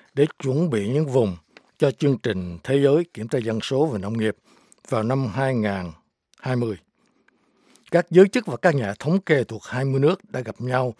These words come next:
tại Bangkok trong tuần này, trong khuôn khổ những bước cần thực hiện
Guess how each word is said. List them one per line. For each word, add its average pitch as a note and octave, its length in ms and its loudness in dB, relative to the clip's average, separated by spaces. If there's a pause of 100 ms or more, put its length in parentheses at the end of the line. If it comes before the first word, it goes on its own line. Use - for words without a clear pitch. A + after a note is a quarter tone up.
(440)
tại A#2+ 160 0
Bangkok D3 420 2
trong D3 120 0
tuần B2+ 220 -2
này, A2 220 0 (600)
trong D3+ 200 4
khuôn D3+ 240 6
khổ G#2+ 260 -6
những C#3+ 260 0
bước F3 240 2 (140)
cần A2 200 -2
thực - 160 -12
hiện G#2 200 -6